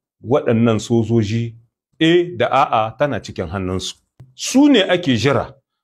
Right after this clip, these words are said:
a gani menene aniyarsu, shin sun amince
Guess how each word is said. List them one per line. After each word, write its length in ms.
a 120
gani 360
menene 560
aniyarsu, 640
shin 220
sun 220
amince 580